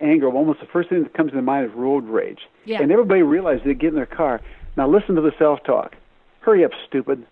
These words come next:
Speaker 1: Come on, the light changed five minutes ago. Who taught you to drive?
Speaker 2: Yep.
Speaker 1: Move over, you bully. Why are you following me?" I s-, <laughs> you know,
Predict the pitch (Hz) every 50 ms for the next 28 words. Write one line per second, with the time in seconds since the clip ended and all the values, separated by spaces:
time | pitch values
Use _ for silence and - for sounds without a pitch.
0 | _ _ _ _ _ _ - 233 226 190 175 180 185 202 202 196 - 185 165 151
1 | - - 160 160 160 151 156 160 165 156 160 - 143 135 120 127 120 107 101 -
2 | _ _ _ _ _ _ - 349 330 330 - 311 302 294 294 - 311 311 294 254
3 | 202 147 139 139 127 113 101 - - - _ - 180 180 202 - _ _ - 226
4 | 269 269 240 233 233 214 196 156 131 123 123 113 107 _ - 131 139 147 165 185
5 | 180 - _ _ _ _ _ _ 285 294 311 339 320 311 - - 311 294 294 302
6 | 262 214 170 143 131 113 101 95 - - _ _ _ _ _ _ _ - 160 170
7 | 165 - - - - - - 147 156